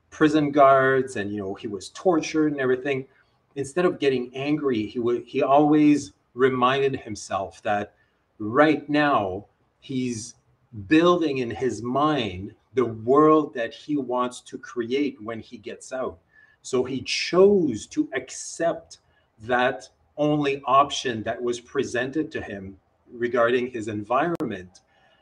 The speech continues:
And when he did that, his thoughts, his actions, his relationships,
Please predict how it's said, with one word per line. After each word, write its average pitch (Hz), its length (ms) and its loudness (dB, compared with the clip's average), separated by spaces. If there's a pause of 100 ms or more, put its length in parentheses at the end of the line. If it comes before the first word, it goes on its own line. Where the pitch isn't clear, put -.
(160)
And 160 360 2 (180)
when 160 260 2
he 151 260 -10 (100)
did 151 280 0
that, 92 340 -4 (280)
his 143 420 -2 (180)
thoughts, 156 540 4 (180)
his 120 260 -10
actions, 151 560 -2
his 113 200 -8
relationships, 143 1000 -2